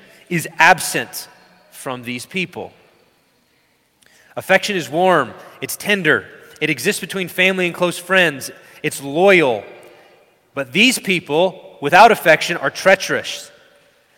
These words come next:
They're savage, they're brutal when attacked. They forget that their opponents are human and treat them as beneath contempt. They don't love the common good. When it says lovers of, uh, not, not loving good,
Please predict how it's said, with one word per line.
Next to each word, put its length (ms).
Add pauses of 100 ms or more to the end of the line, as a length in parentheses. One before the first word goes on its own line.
They're 140
savage, 760 (160)
they're 140
brutal 680 (100)
when 140
attacked. 560 (200)
They 100
forget 560
that 120
their 140
opponents 480
are 160
human 480 (2750)
and 100
treat 280
them 120
as 80
beneath 320
contempt. 560 (200)
They 120
don't 260
love 380
the 80
common 500
good. 220
When 80
it 60
says 200 (240)
lovers 320
of, 240
uh, 200
not, 440
not 160
loving 320
good, 300